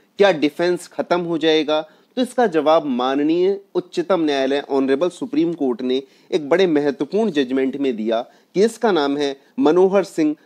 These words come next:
वर्सेस डीएस शर्मा। ये सिविल अपील नंबर सेवन फ़ाइव फ़ाइव फ़ोर ऑब्लिक टू थाउजेंड नाइन में ऑनरेबल सुप्रीम कोर्ट ने डिसाइड किया।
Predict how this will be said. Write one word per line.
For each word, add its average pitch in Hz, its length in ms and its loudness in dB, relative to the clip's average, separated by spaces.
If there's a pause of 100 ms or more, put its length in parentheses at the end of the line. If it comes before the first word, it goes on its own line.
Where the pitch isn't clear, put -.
(140)
वर्सेस 160 560 0 (180)
डीएस 160 540 -2
शर्मा। 117 440 -2 (200)
ये 208 80 -4
सिविल 185 360 0
अपील 175 420 0
नंबर 151 360 2 (260)
सेवन 165 380 2
फ़ाइव 185 300 0 (120)
फ़ाइव 170 140 2 (160)
फ़ोर 156 140 -4
ऑब्लिक 143 440 -2
टू 175 120 -2
थाउजेंड 139 400 -4
नाइन 123 200 -2
में 123 220 -4 (240)
ऑनरेबल 170 400 2
सुप्रीम 180 460 -2
कोर्ट 143 300 -2
ने 135 160 -4 (180)
डिसाइड 120 340 -2
किया। 90 260 -10